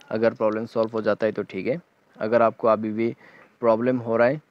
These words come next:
तो चेक करें आपका कोई, आ, मोबाइल केस से कवर तो नहीं है एयर स्पीकर के एरिया, ठीक है। एयर स्पीकर का एरिया जो है दोस्तों वो कवर्ड नहीं होना चाहिए किसी भी चीज़ से।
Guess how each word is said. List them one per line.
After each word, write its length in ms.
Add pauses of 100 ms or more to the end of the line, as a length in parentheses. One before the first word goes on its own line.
(500)
तो 260 (480)
चेक 180
करें 240
आपका 400
कोई, 580 (500)
आ, 200
मोबाइल 380 (120)
केस 280
से 280 (400)
कवर 240
तो 160
नहीं 380
है 140 (400)
एयर 220
स्पीकर 380
के 180
एरिया, 300 (480)
ठीक 120
है। 180 (280)
एयर 160
स्पीकर 400
का 140
एरिया 420
जो 120
है 80
दोस्तों 340
वो 260 (460)
कवर्ड 340 (120)
नहीं 280
होना 200
चाहिए 300
किसी 340
भी 120
चीज़ 240
से। 180